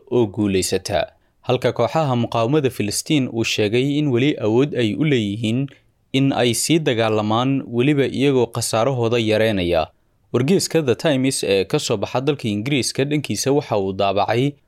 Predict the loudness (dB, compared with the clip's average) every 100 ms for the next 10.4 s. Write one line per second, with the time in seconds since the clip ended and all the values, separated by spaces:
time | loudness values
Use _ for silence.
0 | _ _ -4 -2 -2 0 2 2 0 -2
1 | 0 0 2 2 2 0 0 0 0 0
2 | -2 -2 -2 0 0 0 0 -2 -2 0
3 | 2 0 0 0 0 -2 -4 0 -2 0
4 | 0 0 -4 _ _ _ _ 2 2 0
5 | -2 -2 0 0 0 -2 -2 0 0 0
6 | -2 -2 0 -2 0 0 0 -2 -2 -4
7 | 0 0 -4 _ _ _ -6 -2 0 0
8 | 0 0 2 0 0 2 2 2 0 0
9 | -2 _ _ -8 -4 0 2 2 0 0
10 | 0 2 2 0